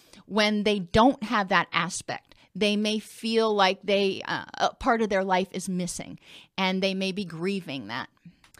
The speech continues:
The causes of malnutrition can stem from other health problems, bariatric surgery, dementia that causes people to forget to eat, depression, which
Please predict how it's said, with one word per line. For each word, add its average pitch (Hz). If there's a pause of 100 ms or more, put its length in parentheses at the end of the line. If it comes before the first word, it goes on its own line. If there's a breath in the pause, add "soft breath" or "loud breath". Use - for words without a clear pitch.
(380 loud breath)
The 294
causes 370
of 349
malnutrition 311
can 240
stem 262
from 233
other 226
health 277
problems, 269 (220 soft breath)
bariatric 202
surgery, 240 (1120 soft breath)
dementia 226
that -
causes 226
people 214
to 196
forget 196
to -
eat, - (580 soft breath)
depression, 247 (480)
which -